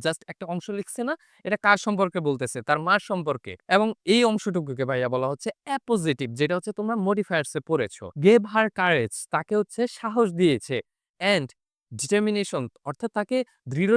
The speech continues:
সংকল্পবদ্ধ থাকতে সাহস জুগিয়েছে। To overcome, জয়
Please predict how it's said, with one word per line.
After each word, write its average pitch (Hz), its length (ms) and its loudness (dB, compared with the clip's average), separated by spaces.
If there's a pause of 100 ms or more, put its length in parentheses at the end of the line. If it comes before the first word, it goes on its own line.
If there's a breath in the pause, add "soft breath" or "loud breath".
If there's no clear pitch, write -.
(100)
সংকল্পবদ্ধ 226 640 0 (140)
থাকতে 208 220 0 (180)
সাহস 214 280 0 (140)
জুগিয়েছে। 131 500 0 (460 soft breath)
To 226 60 8 (200)
overcome, 190 600 2 (260)
জয় 202 200 4